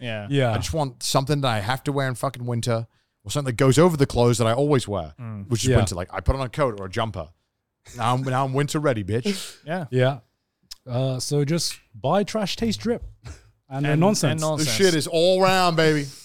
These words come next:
Speaker 3: All round, baby.
Speaker 1: All right, what's the next one?
Speaker 2: The correct way to act in a job <laughs> interview. <laughs> 'Cause we, 'cause we have the best
Speaker 1: Oh,
Speaker 2: advice
Speaker 1: yes.
Speaker 2: on this.
Speaker 1: I've been in, I've been in a
Speaker 3: I think,
Speaker 1: job
Speaker 3: I
Speaker 1: interview
Speaker 3: think
Speaker 1: before.
Speaker 3: at our age, we are like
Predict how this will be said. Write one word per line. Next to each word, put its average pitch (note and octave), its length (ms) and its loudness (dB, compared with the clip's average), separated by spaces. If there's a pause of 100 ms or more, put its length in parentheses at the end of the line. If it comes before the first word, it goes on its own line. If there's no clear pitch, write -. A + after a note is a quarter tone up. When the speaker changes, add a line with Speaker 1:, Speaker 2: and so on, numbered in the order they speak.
(260)
Speaker 3:
All C#4 340 6
round, C#4 420 4
baby. A#3 300 4 (580)
Speaker 1:
All B2+ 60 -6
right, B2 100 -2
what's E3+ 160 2
the F#3+ 40 -2
next E3+ 200 -2
one? A2+ 140 -6 (1040)
Speaker 2:
The C#3+ 160 4
correct F#3 520 6
way G3+ 340 6
to C3 260 -2
act F3+ 260 2
in F3+ 100 4
a C#3+ 80 2
job C3 380 2
<laughs> - 40 -10
interview. - 800 -6 (680)
<laughs> A3+ 340 4
'Cause E3+ 280 4
we, F3+ 260 4 (260)
'cause F#3 220 6
we A3 140 10 (100)
have F3+ 240 4
the D3+ 80 -2
best C#3 480 2
Speaker 1:
Oh, D3+ 140 6
Speaker 2:
advice C#3 340 6
Speaker 1:
yes. A#2+ 180 2
Speaker 2:
on A#2 60 -4
this. A#2 460 -2
Speaker 1:
I've D3+ 260 0
been - 180 4
in, B2+ 160 -4
I've D#3 200 2
been D3 160 -2
in B2+ 100 -6
a - 40 2
Speaker 3:
I C3 40 2
think, E3+ 200 2
Speaker 1:
job B2+ 40 -2
Speaker 3:
I C#3 40 -4 (100)
Speaker 1:
interview C#3+ 100 2
Speaker 3:
think - 220 4
Speaker 1:
before. D3 160 0
Speaker 3:
at D3+ 140 6
our D3 300 4
age, B2+ 400 0
we B2 140 2
are A#2+ 80 2
like G#2+ 380 0